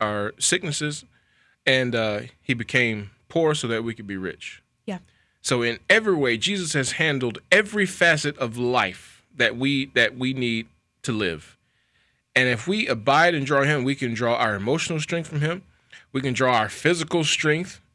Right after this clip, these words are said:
Speaker 1: as we abide and remain in the vine. We can draw, um, our financial provision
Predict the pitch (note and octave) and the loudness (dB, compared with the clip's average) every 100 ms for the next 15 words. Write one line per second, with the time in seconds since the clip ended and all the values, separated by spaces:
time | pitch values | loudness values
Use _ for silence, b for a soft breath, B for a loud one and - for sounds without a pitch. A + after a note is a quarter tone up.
0 | - B2+ C#3 D3 A#2+ C3 C#3+ C#3+ A#2+ A#2+ | 0 0 2 0 2 4 4 2 0 0
1 | B2+ C#3+ C#3+ B2+ B2+ C3 D3 - b b | 0 0 0 -2 0 0 0 -6 b b
2 | b b b C#3+ D3 C3+ A#2 A2 C3+ C3+ | b b b -2 0 -2 -2 0 2 2
3 | B2+ B2 - A#2 G#2+ G2 F#2+ F2+ - _ | 2 -2 -2 0 2 0 -2 -8 -14 _
4 | _ _ _ _ _ _ _ B2+ B2 C#3 | _ _ _ _ _ _ _ -4 -2 0
5 | B2 A2+ A#2 C#3+ D3 D#3+ D3 C3+ - G#2+ | 0 2 2 2 2 0 0 -2 -4 -6
6 | F2+ C#3 C#3+ E3+ E3+ | 0 0 2 -2 -4